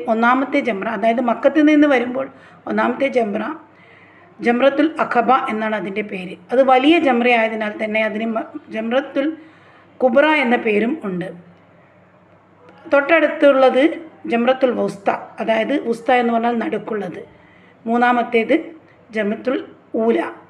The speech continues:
ഈ മൂന്ന് ജംറകൾക്കിടയിൽ ഇരുന്നൂറോളം മീറ്ററുകൾ ആണ് അകലമുള്ളത്. നബി സല്ലല്ലാഹു അലൈഹി വസല്ലമയുടെ സുന്നത്ത് പ്രകാരം ഹജ്ജ് ചെയ്യുന്ന ഒരു വ്യക്തി റസൂൽ ചെയ്ത അതേപടി തന്നെ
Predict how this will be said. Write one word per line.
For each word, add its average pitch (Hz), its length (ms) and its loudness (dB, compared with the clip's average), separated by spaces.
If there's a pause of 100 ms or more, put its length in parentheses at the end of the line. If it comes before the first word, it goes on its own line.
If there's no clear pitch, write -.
(960)
ഈ 302 80 4 (120)
മൂന്ന് 349 320 8
ജംറകൾക്കിടയിൽ 277 1300 2
ഇരുന്നൂറോളം 254 540 4
മീറ്ററുകൾ 226 420 0 (200)
ആണ് 214 140 -2 (180)
അകലമുള്ളത്. 185 580 -8 (760)
നബി 262 160 -4
സല്ലല്ലാഹു 320 320 6
അലൈഹി 339 140 2
വസല്ലമയുടെ 330 460 8
സുന്നത്ത് 277 400 2
പ്രകാരം 247 420 4 (200)
ഹജ്ജ് 208 300 -6
ചെയ്യുന്ന 220 340 0
ഒരു 208 160 -6
വ്യക്തി 190 300 -8 (520)
റസൂൽ 302 240 4 (120)
ചെയ്ത 254 180 2 (100)
അതേപടി 233 400 0 (100)
തന്നെ 214 260 -2